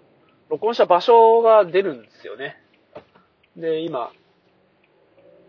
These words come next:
えーと、シャープ六十一ってなってて、とりあえず、ここから出発して喋るのは少なくとも六十一回目ってことは、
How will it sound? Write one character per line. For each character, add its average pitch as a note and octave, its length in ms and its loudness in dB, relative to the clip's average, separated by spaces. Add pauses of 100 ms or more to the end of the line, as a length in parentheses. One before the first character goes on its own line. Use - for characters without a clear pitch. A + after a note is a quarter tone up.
(160)
え B2 80 -18
ー A#2+ 40 -20
と、 - 80 -20
シ - 100 -6
ャ G#3+ 40 -2
ー - 40 0
プ - 80 -20
六 C#3+ 240 -8
十 G3+ 160 -8
一 - 160 -14
っ - 20 -20
て - 100 -10
な G#2+ 80 -18
っ - 40 -20
て - 80 -20
て、 - 220 -18 (1400)
と E3+ 80 -12
り A3 180 -8
あ A3+ 60 -4
え A3 40 -6
ず、 G#3+ 300 -8 (1300)
こ - 140 -8
こ G3 160 -6
か G#3+ 160 0
ら G#3+ 100 2
出 - 340 -8
発 G#3+ 260 -6
し - 120 -12
て A3 80 -8
喋 G#3 340 -4
る G3+ 120 -6
の D3 100 -12
は C3 120 -8 (200)
少 G3 80 -8
な G#3+ 120 -2
く - 120 -20
と D#3+ 80 -6
も C3+ 200 -14
六 C3+ 260 -12
十 F3+ 220 -6
一 E3 140 -8 (180)
回 F3+ 200 0
目 F#3+ 100 -2
っ F#3+ 40 -14
て - 240 -16
こ - 120 -20
と C3 180 -12
は、 - 280 -8